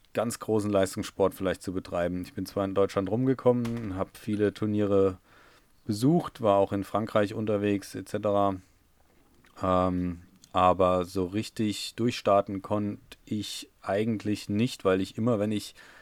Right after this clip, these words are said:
grad auf dem Höhepunkt oder a-, kurz vorm Höhepunkt war, mit irgendwelchen Verletzungen am Knie, am Knöchel et cetera zu kämpfen hatte. Ähm, hierbei geht natürlich auch ein Gruß raus an alle Physiotherapeuten in Kaiserslautern, die mir jemals schon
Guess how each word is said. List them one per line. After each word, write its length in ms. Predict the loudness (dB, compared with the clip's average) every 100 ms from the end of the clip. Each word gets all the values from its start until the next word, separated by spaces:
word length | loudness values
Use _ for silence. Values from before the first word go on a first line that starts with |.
| -20 0
grad 220 | 6 8
auf 120 | 8
dem 100 | 2
Höhepunkt 500 | 2 2 2 -2 -2
oder 320 | -2 -2 -2
a-, 100 | -8 -10
kurz 220 | 2 2 4
vorm 200 | 0 2
Höhepunkt 440 | 2 2 -2 2
war, 280 | 4 4 2 -6 -20 -20 -20 -20 -20 _
mit 180 | -4 2
irgendwelchen 400 | 4 6 4 0
Verletzungen 480 | 0 0 0 -2 -2
am 120 | -4
Knie, 540 | -4 0 2 2 2
am 160 | -4 -8
Knöchel 580 | -4 0 0 2 2 2
et 120 | -2
cetera 400 | -4 -2 0 -2
zu 140 | -4
kämpfen 440 | -6 -6 -6 -8 -6
hatte. 300 | -4 -4 -6 -10 -20 -20 -20 _ _ _ -10
Ähm, 560 | -4 -2 -2 -2 -4 -8 -18 _
hierbei 260 | -4 2 4
geht 160 | 4 0
natürlich 360 | 0 -2 0
auch 160 | 0 0
ein 220 | 0 -2 -6 -20 -20 _ -10
Gruß 420 | 0 4 4 4
raus 300 | 4 6 4
an 140 | 0 -2
alle 360 | 0 2 2
Physiotherapeuten 880 | 0 -4 -4 -2 -2 2 2 2 -2
in 80 | -4
Kaiserslautern, 600 | -2 -2 -2 0 2 2
die 120 | -2
mir 140 | -2 0
jemals 360 | 0 -2 -6
schon 320 | -6 -6 -6